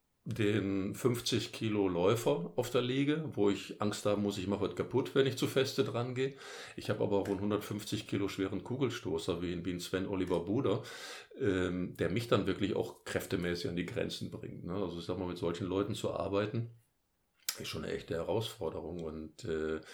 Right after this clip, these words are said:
aber eben tatsächlich diese Komplexität, ähm, vom, vom Sprint, Sprung, Wurf, ähm,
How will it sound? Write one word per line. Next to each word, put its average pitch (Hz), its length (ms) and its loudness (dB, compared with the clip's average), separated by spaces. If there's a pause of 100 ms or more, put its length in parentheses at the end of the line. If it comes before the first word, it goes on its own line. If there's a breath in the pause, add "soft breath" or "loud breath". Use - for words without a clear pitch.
(500 loud breath)
aber - 240 -10
eben 90 480 -6
tatsächlich 110 480 0
diese 92 200 -2
Komplexität, 98 1120 -2
ähm, 107 460 -2
vom, 90 260 -4
vom 98 160 -2
Sprint, 98 580 -2
Sprung, 95 720 -4 (100)
Wurf, 101 460 0 (480 loud breath)
ähm, 87 920 -2